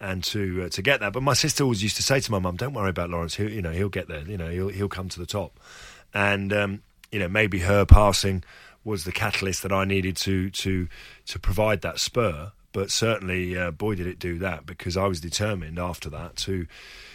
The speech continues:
just to, to move forward and to create an environment where my mum c-, and dad could come and watch rugby and put a smile back on their faces and feel like they were part of a fa-, uh, an extended family.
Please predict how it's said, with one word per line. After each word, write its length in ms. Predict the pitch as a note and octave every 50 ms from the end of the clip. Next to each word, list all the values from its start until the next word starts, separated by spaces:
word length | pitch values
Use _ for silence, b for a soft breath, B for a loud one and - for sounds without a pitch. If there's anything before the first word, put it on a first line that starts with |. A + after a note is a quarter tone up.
| B B B
just 320 | - - - C3+ - - -
to, 320 | C3 B2+ C3+ C3 B2+ B2
to 180 | - - - A#2+
move 200 | A#2+ C#3 C3+ A2+
forward 600 | - - - C#3 B2 G#2+ F#2 D#2+ E2 F#2+ F#2+ - -
and 200 | - A2 G#2+ G#2+
to 80 | - A2
create 340 | - - - - C3+ B2+ A2
an 60 | A2+
environment 520 | G#2+ F#2+ G2+ A2+ A2 G#2 F#2+ F2+ F#2 F#2+ G#2
where 100 | G2 F#2
my 120 | F#2 F#2+
mum 320 | G2 A2+ B2+ A#2+ A2+ G2+
c-, 80 | - A2
and 140 | A2 G#2 F2+
dad 280 | G#2 G2+ G2+ F#2+ -
could 140 | - - -
come 180 | - A#2 A2+ G#2+
and 80 | F#2
watch 240 | F2+ F2+ F#2 - -
rugby 520 | F2+ F2+ F2 D2+ - F2+ F2+ F2 F2 F2 -
and 420 | - F#2 F2+ E2+ E2+ E2+ E2 - b b b b b b b _ _ _ - -
put 160 | - - -
a 20 | F#2+
smile 340 | - - F2+ F2+ F2 E2+
back 260 | D#2 - E2+ - - E2+
on 80 | E2+
their 80 | E2+ D#2+
faces 500 | - - F#2 F#2 F2+ E2+ - F#2 E2+ D#2+
and 120 | F2+ E2
feel 260 | - - G#2+ G#2 F#2+
like 160 | F#2 F#2 F#2+ F#2+
they 80 | G2+
were 100 | F#2+ F2
part 280 | - - G2 G2+ G2 G2
of 120 | F#2+ F2+
a 60 | F2+
fa-, 320 | D#2 - - G#2+ G#2+ G2+ -
uh, 420 | A2 G#2 G2+ F#2+ C2+ C#2 - G#2 G#2+
an 80 | G#2+
extended 420 | G#2+ G2+ - - A2+ A2+ A2 A2 -
family. 320 | - A#2+ A#2+ A2+ G2